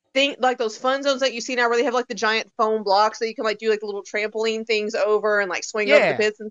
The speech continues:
Speaker 1: stuff? I would totally, "This is Sparta," your ass into one if we were standing next to one.
Speaker 2: No, <laughs> I wouldn't be able to get out.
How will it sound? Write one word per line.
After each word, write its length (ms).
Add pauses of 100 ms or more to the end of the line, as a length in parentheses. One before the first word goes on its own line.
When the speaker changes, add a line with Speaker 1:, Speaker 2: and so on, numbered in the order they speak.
Speaker 1:
stuff? 220 (460)
I 100
would 160
totally, 440
"This 340
is 120
Sparta," 360
your 180
ass 260
into 180
one 200
if 80
we 80
were 100
standing 340
next 200
to 80
one. 140
Speaker 2:
No, 640
<laughs> 40
I 100
wouldn't 300
be 160
able 220
to 80
get 260
out. 520